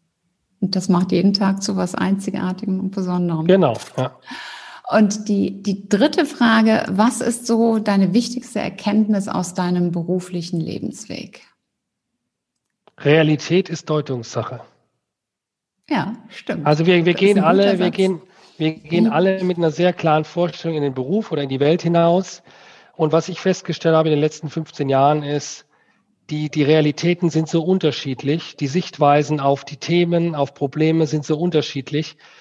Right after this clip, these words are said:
Speaker 2: Man kann nicht sagen, was ist die Wahrheit, was ist die, was ist verkehrt, was ist Lüge. Es ist sehr, sehr schwer. Ja, es gibt Einzelfälle, wo man das sehr klar erkennt, aber das ist die,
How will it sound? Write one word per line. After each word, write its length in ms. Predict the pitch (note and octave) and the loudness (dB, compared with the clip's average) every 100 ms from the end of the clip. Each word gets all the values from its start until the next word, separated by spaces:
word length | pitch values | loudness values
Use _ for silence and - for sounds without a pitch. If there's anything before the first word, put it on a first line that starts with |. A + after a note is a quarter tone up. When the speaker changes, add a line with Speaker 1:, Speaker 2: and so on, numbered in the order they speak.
| - _ - | -20 _ -2
Speaker 2:
Man 180 | C#3 | 0
kann 220 | - E3 F3+ | 2 2 2
nicht 220 | D#3+ - | 0 0
sagen, 340 | D#3 C#3+ D3+ | 0 2 0
was 180 | C#3 - | -4 -6
ist 160 | C#3+ D3 | -8 -2
die 100 | C3+ | 2
Wahrheit, 480 | C3+ C#3 D#3 D#3+ D3+ | 4 4 2 0 -2
was 180 | C3 | -4
ist 180 | B2 - | -8 -10
die, 160 | C#3 B2+ | -6 -2
was 160 | C3+ | -4
ist 160 | - - | -6 -8
verkehrt, 460 | B2+ - D#3+ E3 D3+ | -8 -4 -2 0 0
was 160 | - | -4
ist 140 | C#3 C#3+ | -8 -4
Lüge. 420 | D3+ E3 E3+ F3 _ _ _ _ _ - | -4 0 -2 -2 _ _ _ _ _ -6
Es 240 | D3+ - | -6 -4
ist 200 | D#3+ - | -8 -2
sehr, 220 | E3+ F#3 | 2 2
sehr 220 | F#3 E3 | 2 0
schwer. 480 | - C#3+ D3+ F#3 F#3 | 0 -2 2 2 0
Ja, 240 | D#3+ D3 D#3+ | 0 0 -2
es 140 | D3 | -6
gibt 340 | - F3 - _ _ _ _ _ _ _ _ _ _ _ _ - | -8 -10 -12 _ _ _ _ _ _ _ _ _ _ _ _ -4
Einzelfälle, 760 | D#3 G3 - E3 F3 E3+ D#3+ | 0 0 -2 -2 2 2 2
wo 80 | E3 | 2
man 140 | D#3+ D3 | 2 0
das 140 | - | -2
sehr 120 | C#3+ | -2
klar 340 | - D3+ F3 F#3+ | 0 2 2 0
erkennt, 420 | - F3+ G3 F3+ | -2 0 0 0
aber 120 | D3 | -2
das 140 | D3 D3+ | -2 -4
ist 220 | D#3 - | -8 -6
die, 180 | C#3+ | -8